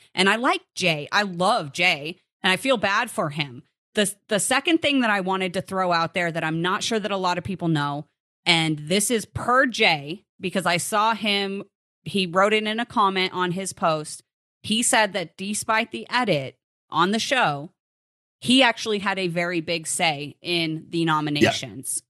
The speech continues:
Speaker 1: So everybody who's out here ripping into Michelle and saying she ruined Jay's game and, and sh-,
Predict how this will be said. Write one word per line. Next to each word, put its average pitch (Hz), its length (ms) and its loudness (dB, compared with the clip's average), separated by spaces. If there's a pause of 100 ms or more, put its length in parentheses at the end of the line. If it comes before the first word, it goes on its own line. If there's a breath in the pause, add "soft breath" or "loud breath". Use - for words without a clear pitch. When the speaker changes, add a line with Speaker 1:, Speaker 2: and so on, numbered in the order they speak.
Speaker 1:
So 190 540 2 (280 loud breath)
everybody 254 460 2
who's 254 180 0
out 226 200 0
here 226 160 2
ripping 220 320 -2
into 214 180 -2
Michelle 202 400 2
and 185 160 -2
saying 190 240 0
she 196 160 -4
ruined 202 340 -2
Jay's 190 300 0
game 185 460 -2
and, 165 260 -2
and 165 300 -2
sh-, - 100 -6